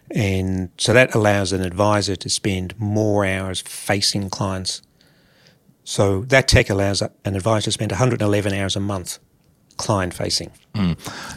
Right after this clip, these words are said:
Speaker 2: Can I go into the weeds a little bit and tell me
Speaker 1: Sure.
Speaker 2: to shut up and go away if it's too private? Um, you know, a
Speaker 1: No,
Speaker 2: lot of
Speaker 1: transparency is what we do.
Speaker 2: That's right, yeah. So, uh,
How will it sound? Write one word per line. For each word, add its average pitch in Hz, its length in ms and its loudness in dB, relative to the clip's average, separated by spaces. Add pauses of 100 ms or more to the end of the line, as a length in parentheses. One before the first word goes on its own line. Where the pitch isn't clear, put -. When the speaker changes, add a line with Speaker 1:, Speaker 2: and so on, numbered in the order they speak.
(480)
Speaker 2:
Can 131 160 4
I 151 120 4
go 165 120 4
into 107 320 6
the 98 140 6
weeds 85 380 6
a 87 40 2
little 85 200 2
bit 85 160 4
and 87 120 0
tell 95 160 4
me 90 100 6
Speaker 1:
Sure. 80 200 2
Speaker 2:
to - 40 -8
shut - 220 4
up 76 120 0
and 80 100 -2
go 80 100 2
away 78 320 4
if - 140 -4
it's - 280 2
too 80 400 2
private? - 680 0 (380)
Um, 78 520 2 (300)
you 95 60 2
know, 87 240 2
a - 40 6
Speaker 1:
No, 139 80 6
Speaker 2:
lot 101 60 8
of 107 60 8
Speaker 1:
transparency 131 560 4
is 98 80 -2
what - 100 -2
we 101 100 0
do. 98 140 0 (160)
Speaker 2:
That's 101 300 4
right, 87 200 4
yeah. 87 160 4
So, 113 380 6 (440)
uh, 110 160 6